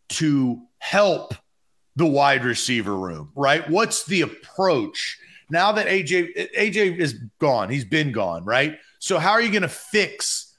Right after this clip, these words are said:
maybe this misstep? We'll talk about that at some point in time, either this week, maybe do that tomorrow. I think that'd be a good topic,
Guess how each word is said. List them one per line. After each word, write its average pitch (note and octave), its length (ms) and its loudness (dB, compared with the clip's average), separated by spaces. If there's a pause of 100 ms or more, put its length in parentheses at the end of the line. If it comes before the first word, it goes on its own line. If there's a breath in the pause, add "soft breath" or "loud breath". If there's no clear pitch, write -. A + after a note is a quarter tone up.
maybe D#3+ 320 0
this D3 280 -2
misstep? C3+ 720 -2 (400)
We'll F#3 300 2
talk G#3 360 0
about D#3+ 360 2
that D3+ 280 2
at C#3+ 140 -4
some E3+ 240 -4
point D#3+ 240 -6
in C#3 80 -12
time, D3 320 0
either C3+ 240 -2
this D3 340 -4
week, D3+ 380 -2
maybe C3 180 -8
do B2+ 100 -4
that C#3 160 -2
tomorrow. C3 460 0
I A#2+ 40 -6
think G#2+ 180 -12
that'd A#2 120 -4
be A#2+ 120 -2
a - 20 -4
good A2 260 -8
topic, C3+ 360 0